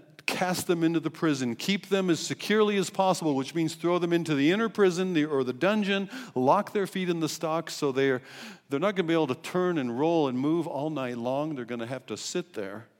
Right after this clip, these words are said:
That's the response.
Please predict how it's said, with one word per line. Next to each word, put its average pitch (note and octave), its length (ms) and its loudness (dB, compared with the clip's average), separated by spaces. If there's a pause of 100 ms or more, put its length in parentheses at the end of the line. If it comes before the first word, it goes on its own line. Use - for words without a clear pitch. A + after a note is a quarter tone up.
(1500)
That's D3+ 180 -4
the E3 100 -6
response. A2+ 680 -10